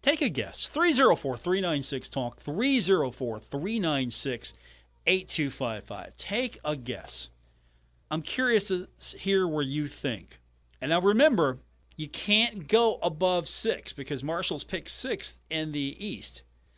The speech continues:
So you can't go above six. You can't go five. This is overall Sun Belt ranking. What do you think they said about Marshall? I'll get those texts in. I've got some issues here I wanna talk about. If you were following me on Twitter, you kinda know already. If you're not following me on Twitter, guess what?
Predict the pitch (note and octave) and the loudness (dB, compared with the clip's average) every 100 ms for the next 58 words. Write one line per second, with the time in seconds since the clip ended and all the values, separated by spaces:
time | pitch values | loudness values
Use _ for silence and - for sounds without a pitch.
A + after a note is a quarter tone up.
0 | _ - D3 C#3 C#3+ - G#3+ G3 E3 F#3+ | _ -8 -6 -4 -4 0 0 0 0 2
1 | F3+ C#3 D3+ C#3 - G#3 - - - - | 2 2 0 0 -4 -6 -8 -12 -12 -14
2 | B2+ E3 D3 C#3+ C3 - C#3+ - - - | -8 -6 -4 -4 -4 -4 -4 -4 -12 -18
3 | _ _ _ - D3 D3 B2 F3 G#3 G#3 | _ _ _ -10 -6 -4 -2 2 2 4
4 | G#3 E3+ - G3+ G3 E3+ D#3+ C3 C#3+ C3+ | 4 4 4 2 4 4 4 2 0 0
5 | B2+ F#2 A2 B2+ A#2 B2+ D3+ F#3+ G#3+ - | -4 -10 -14 -16 -16 -8 -6 -4 -6 -4
6 | F#3 - D3+ C#3 C3+ - - - - E3 | -4 -2 0 0 -2 -8 -10 -6 0 0
7 | A2+ F2+ - _ _ _ - A#2+ C#3+ C3 | -2 -6 -18 _ _ _ -4 4 4 4
8 | C3 C3 B2 - - _ _ - B2 B2 | 0 -2 -2 -6 -10 _ _ -8 -6 -2
9 | F#3 - F#3+ - G3 D#3 - C#3 G#2+ F2 | -2 2 2 4 2 0 0 -2 -2 -6
10 | _ _ _ _ _ _ - C#3 F3+ F3 | _ _ _ _ _ _ -6 -2 2 2
11 | F#3 D#3 D3+ C#3 B2 C3+ A#2 B2 A#2+ C3+ | 2 0 2 2 0 -2 -2 -2 -4 -6
12 | G#2+ G2+ F2+ - G2+ - A#2 G#2 - - | -6 -10 -16 -16 -18 -14 -10 -8 -8 -4
13 | D3 D3+ D3 C#3 C3+ B2+ - D3+ C#3+ C#3 | 0 2 2 2 2 0 0 0 0 -2
14 | B2+ B2+ G#3+ F3 C#3+ F3 C3+ C3 E3+ A2 | -4 -4 -4 0 2 2 2 2 0 -2
15 | F#2+ - A#2+ A3 G#3 F3+ E3 E3 D3 C#3+ | -6 -6 0 0 4 6 6 4 0 -2
16 | C3+ C3 - C#3 C3 G#2+ A#2 C3+ D3 D#3+ | -2 -2 -4 -2 -2 -4 -8 -4 0 2
17 | A#2+ | 0